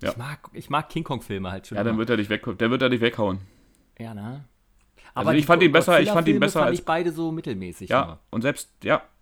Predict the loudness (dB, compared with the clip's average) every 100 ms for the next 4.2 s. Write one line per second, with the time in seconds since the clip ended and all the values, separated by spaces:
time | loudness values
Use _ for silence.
0 | -10 -10 -6 -8 -10 -18 -18 -20 -20 -20
1 | -16 -8 -6 -6 -12 -10 -8 -6 -6 -6
2 | -4 0 2 2 -2 -6 -20 -20 -20 _
3 | -2 0 0 0 -2 -4 -8 -10 -14 -16
4 | -16